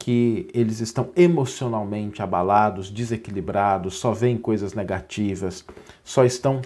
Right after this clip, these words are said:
passando por situações, estão passando por situações dolorosas, mas agravam as próprias situações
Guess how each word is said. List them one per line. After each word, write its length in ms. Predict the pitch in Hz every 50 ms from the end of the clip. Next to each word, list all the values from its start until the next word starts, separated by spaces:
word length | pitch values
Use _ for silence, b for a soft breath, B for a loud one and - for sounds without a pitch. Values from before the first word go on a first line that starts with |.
| - _ _ _ _ _ _ _ _ - _ - - -
passando 580 | - 120 113 - - - - 160 160 139 123 117
por 160 | - 120 110
situações, 680 | - 120 107 - 117 104 98 - - - 120 - -
estão 140 | - - -
passando 300 | 110 120 120 - 170 147
por 100 | 139 131
situações 460 | 127 - - 120 107 107 - 113 107
dolorosas, 720 | 98 104 98 98 95 92 104 120 143 139 120 104 101 95 B B B B B B B B B B
mas 260 | 127 117 117 - - -
agravam 720 | - 117 117 113 131 143 165 175 185 180 - 120 120 120
as 200 | 113 113 - -
próprias 500 | - - 143 165 170 165 170 - 113 107
situações 800 | - 104 - - 104 98 - - - 117 117 127 139 139 - b